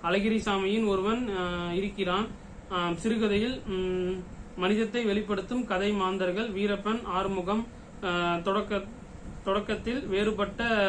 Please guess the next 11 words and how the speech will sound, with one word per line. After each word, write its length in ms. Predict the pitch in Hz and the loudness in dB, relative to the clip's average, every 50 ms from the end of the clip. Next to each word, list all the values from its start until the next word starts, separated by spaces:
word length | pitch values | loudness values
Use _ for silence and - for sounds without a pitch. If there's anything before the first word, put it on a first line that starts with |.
| 180 170 165 165 | 4 2 0 0
குணம் 240 | 185 202 214 214 190 | 0 2 2 2 2
கொண்டவராக 520 | 196 196 190 196 190 196 190 190 185 214 | 0 2 2 2 2 4 2 2 2 2
இருந்த 440 | 208 202 190 196 196 190 214 247 254 - - - - - - - | 0 2 2 0 0 2 0 0 0 -4 -10 -14 -14 -14 -6 -2
பக்கத்து 340 | 202 190 190 226 214 233 214 | -2 0 0 0 -2 0 0
வீட்டுக்காரர் 640 | 208 214 208 220 202 - 196 190 202 220 - - | 0 0 0 -2 0 2 2 2 2 2 2 2
இவர்களை 360 | 196 190 202 196 202 202 196 | 0 2 2 2 2 2 0
பற்றி 380 | 190 - 196 180 175 233 254 254 | 2 0 -2 -2 -2 -2 -4 -4
இக்கட்டுரையில் 560 | 220 - 202 185 - 220 208 196 208 233 247 | -2 -2 -2 -2 2 2 2 4 4 2 2
காண்போம். 540 | - 196 180 175 165 160 156 175 180 180 165 | 2 2 2 4 4 2 4 4 4 4 4
அவ்வளவுதான், 420 | 160 165 170 165 165 180 202 196 | 4 4 4 4 4 2 2 2
முடிஞ்சது. 360 | 185 190 202 196 196 165 147 | 4 4 4 4 4 2 2